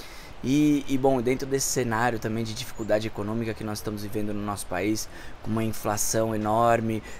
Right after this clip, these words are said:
com uma subida de preços e tudo mais, eu tenho duas notícias pra dar pra você. A primeira não é muito boa, mas a segunda é maravilhosa. Vai lá. Então, a primeira notícia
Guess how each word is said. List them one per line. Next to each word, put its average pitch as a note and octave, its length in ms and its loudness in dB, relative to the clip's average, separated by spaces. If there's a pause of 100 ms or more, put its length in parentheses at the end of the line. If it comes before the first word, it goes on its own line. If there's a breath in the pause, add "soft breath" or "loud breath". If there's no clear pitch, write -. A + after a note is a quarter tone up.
(100)
com A2+ 80 -4
uma A2 100 0
subida A2 320 -2
de G#2+ 100 -4
preços A2+ 540 -2
e A2 60 -4
tudo A2+ 280 -4
mais, G#2+ 440 -2 (320 loud breath)
eu C3 40 -4
tenho D#3 160 2
duas D3 280 2
notícias B2+ 420 -2
pra G#2+ 140 -4
dar G2+ 160 -2
pra F#2+ 120 -2
você. F#2 300 -6 (300)
A A2 80 0
primeira D3+ 360 2
não E3 220 0
é D#3 40 -2
muito B2+ 260 -2
boa, G2+ 420 -2
mas G#2+ 160 -4
a A2 60 -2
segunda A2+ 520 -2
é - 80 -6
maravilhosa. G2+ 680 -2 (500 loud breath)
Vai B2+ 140 4
lá. F#2 200 2
Então, B2+ 280 0
a C3+ 40 4
primeira D3 440 2
notícia B2 600 -2